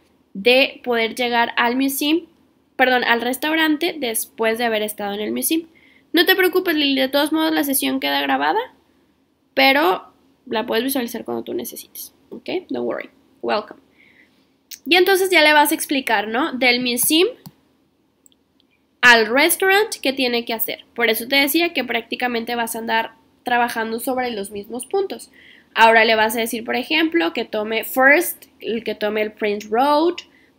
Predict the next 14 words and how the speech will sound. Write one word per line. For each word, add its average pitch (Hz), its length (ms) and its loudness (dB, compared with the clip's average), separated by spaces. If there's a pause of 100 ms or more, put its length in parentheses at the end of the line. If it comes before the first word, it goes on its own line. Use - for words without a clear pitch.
(100)
then, 254 400 4
que 254 120 -4
gira 214 220 -2
a 214 40 0
la 214 60 -4
izquierda 214 460 -4
o 226 60 -2
a 226 60 -2
la 226 100 -2
derecha 240 580 -2
por 214 140 -4
el 196 140 -4
Queens 208 340 -8
Avenue, 320 580 2